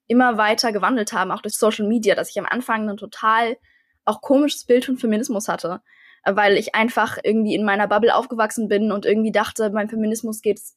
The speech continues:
um irgendwelche Chefpositionen, die nicht besetzt werden und um Sexismus in der Schule. Und das ist ja auch alles wahr, aber dass wir in einem,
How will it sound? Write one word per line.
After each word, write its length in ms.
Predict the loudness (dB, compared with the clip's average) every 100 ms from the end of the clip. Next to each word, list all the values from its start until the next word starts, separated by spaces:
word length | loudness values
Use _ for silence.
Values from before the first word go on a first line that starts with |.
| _
um 200 | 0 2
irgendwelche 720 | 2 2 2 4 4 6 4 0
Chefpositionen, 1000 | -2 0 -2 0 2 2 2 4 6 6
die 100 | 6
nicht 180 | 2 -2
besetzt 400 | -2 -2 -2 2
werden 400 | 4 4 2 -2
und 180 | -4 -8 -16 -20 -4
um 140 | 2 2
Sexismus 480 | 2 0 2 2 2
in 60 |
der 100 | 2
Schule. 340 | 4 6 6 6
Und 80 |
das 100 | 2
ist 140 | -2 0
ja 120 | 0
auch 100 | 2
alles 300 | 0 0 0
wahr, 360 | 2 4 2 -2 -16 -4
aber 320 | 2 2 2 -4 _ 0
dass 260 | 0 -2
wir 280 | -4 2 4
in 100 | 4
einem, 380 | 2 0 -2